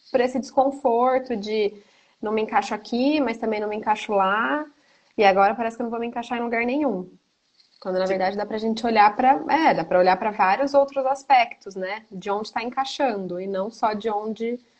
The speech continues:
Speaker 1: desencaixa.
Speaker 2: É, porque fica uma coisa, é isso que eu falei do autocentramento, uma, uma ideia de que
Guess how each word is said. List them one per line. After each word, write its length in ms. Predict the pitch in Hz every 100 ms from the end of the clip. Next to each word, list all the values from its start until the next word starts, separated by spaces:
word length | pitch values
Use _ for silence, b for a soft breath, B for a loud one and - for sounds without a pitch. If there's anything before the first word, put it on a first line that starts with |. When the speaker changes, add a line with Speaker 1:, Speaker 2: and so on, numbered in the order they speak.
| b b b -
Speaker 1:
desencaixa. 840 | 196 214 226 233 185 - 190 190 - _ _ _ _ -
Speaker 2:
É, 120 | 330 320
porque 280 | 240 247
fica 360 | 254 302 302 277
uma 240 | 226 196
coisa, 460 | 190 180 165 156 160
é 60 | 160 196
isso 120 | -
que 60 |
eu 60 | 277
falei 180 | 202 175
do 60 |
autocentramento, 760 | 160 156 160 165 175 160 156 175
uma, 240 | 175 165 -
uma 200 | 185 175
ideia 500 | 175 165 - 185 185
de 160 | 185
que 420 | 185 202 196 190